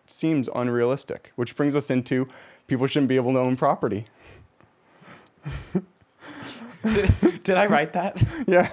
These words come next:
Speaker 2: <laughs> Oh. Well, I, I, I don't think property is, uh, something that we should own. Um,
Speaker 1: Permanently.
Speaker 2: Permanently.
Speaker 1: Yes.
Speaker 2: I, I think that people should be able to occupy, work on property. I think, um, but I think contract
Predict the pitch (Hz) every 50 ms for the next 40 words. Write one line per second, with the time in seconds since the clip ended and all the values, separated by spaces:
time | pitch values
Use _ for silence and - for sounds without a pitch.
0 | - - 208 - - 247 - - 240 - - - 208 180 - - 175 156 - -
1 | - - _ _ _ - - - - - - - - 151 160 151 147 156 180 196
2 | - - - 151 160 160 156 - - - 233 - - - - - 156 147 - 135
3 | 139 139 135 139 131 - 147 - - - 135 127 123 131 127 127 120 120 120 120
4 | - 127 113 113 113 120 - 131 117 101 120 110 117 113 117 120 - - 113 120
5 | 117 113 123 139 143 - _ _ _ _ _ _ 123 120 117 110 107 104 101 -
6 | - _ _ _ _ _ - - - 190 196 208 185 135 104 - 50 50 - -
7 | - _ _ - - 202 180 147 117 - - - - - 139 139 120 - - 175
8 | 165 - 180 196 196 - 202 196 - - 160 - - 180 165 - 151 - - 160
9 | 160 165 151 131 117 113 - - 123 139 - 123 110 - 107 92 67 107 120 135
10 | 170 185 180 - 123 110 - - 101 98 - 92 85 - - 120 123 - 131 120
11 | 113 - - - - - _ _ - 120 117 107 104 98 - - - _ 151 151
12 | 147 147 143 135 - - - 151 151 165 160 - 143 117 117 - - - -